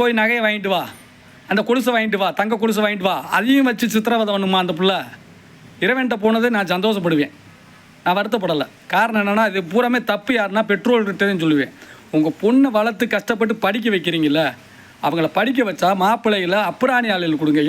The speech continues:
ஏழைகளுக்கு கொடுங்க, படிச்சவங்களுக்கு கொடுங்க, நல்லவனுக்கு கொடுங்க. உங்களுக்கு ஈக்குவலா இருக்க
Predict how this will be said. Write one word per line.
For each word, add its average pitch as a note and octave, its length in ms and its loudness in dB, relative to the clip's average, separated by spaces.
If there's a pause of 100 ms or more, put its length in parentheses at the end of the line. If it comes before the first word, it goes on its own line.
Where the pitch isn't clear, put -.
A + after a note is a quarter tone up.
ஏழைகளுக்கு A3 380 -2
கொடுங்க, C#3+ 200 2 (480)
படிச்சவங்களுக்கு G#3+ 560 -2
கொடுங்க, D3+ 260 2
நல்லவனுக்கு A3 400 0
கொடுங்க. D3 200 2 (1300)
உங்களுக்கு A#3+ 380 2
ஈக்குவலா C4 400 0 (560)
இருக்க A#3+ 200 -2